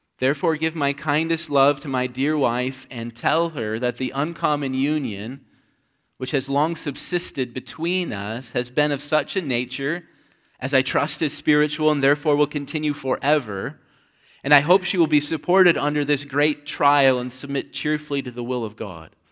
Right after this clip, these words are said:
And as to my children, you are now like to be left fatherless, which I hope will be an inducement to you all to seek a father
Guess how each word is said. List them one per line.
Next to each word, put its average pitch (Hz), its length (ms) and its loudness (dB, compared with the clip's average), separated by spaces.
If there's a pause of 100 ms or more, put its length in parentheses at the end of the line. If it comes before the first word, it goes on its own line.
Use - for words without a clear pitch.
(1300)
And 107 120 -8
as 131 180 -4
to - 100 -10
my 120 200 -6
children, 113 720 -8 (1040)
you 117 160 -6
are 110 40 -4
now 120 220 -2
like 117 340 -2
to - 80 -20
be 117 140 -6
left 107 320 -4
fatherless, 98 1040 -8 (840)
which 113 180 -10
I 117 140 -2
hope 147 380 0
will 123 120 -4
be 123 160 -2
an 117 80 -6
inducement 113 760 -6
to 123 140 -8
you 117 240 -4
all 101 260 -2
to 107 140 -20
seek 135 320 -6
a 131 40 -10
father 107 640 -6